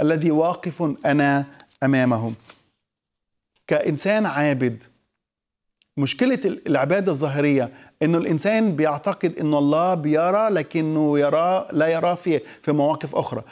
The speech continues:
هو يراني لما أروح أصلي، هو يراني لما أنا أعمل كذا، لكن الله لا يراني في الخفاء. وهذا ليس الحقيقة. الله يرانا ويرى ما في قلوبنا، يعرف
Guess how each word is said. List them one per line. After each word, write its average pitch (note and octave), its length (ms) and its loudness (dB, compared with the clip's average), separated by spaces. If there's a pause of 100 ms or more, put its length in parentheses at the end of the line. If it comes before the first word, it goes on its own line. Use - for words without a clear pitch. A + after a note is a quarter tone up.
(140)
هو F3+ 160 2
يراني G#3+ 380 2
لما E3+ 240 2
أروح D#3+ 240 -2
أصلي، B2+ 380 -2
هو D3 220 2
يراني F#3+ 340 2
لما E3 280 2
أنا E3+ 300 0
أعمل D3+ 260 -2
كذا، C3 360 -2 (280)
لكن D3 240 -2
الله E3 280 0
لا F3+ 140 0
يراني D3+ 460 0
في - 80 -14
الخفاء. B2+ 460 -12 (1040)
وهذا D3 460 0 (200)
ليس C#3 340 2 (360)
الحقيقة. - 640 -6
الله C3 380 -2
يرانا C3+ 560 -2 (280)
ويرى C3+ 320 2
ما C#3 180 -4
في C#3 140 -8
قلوبنا، B2 580 -4 (320)
يعرف C3+ 320 0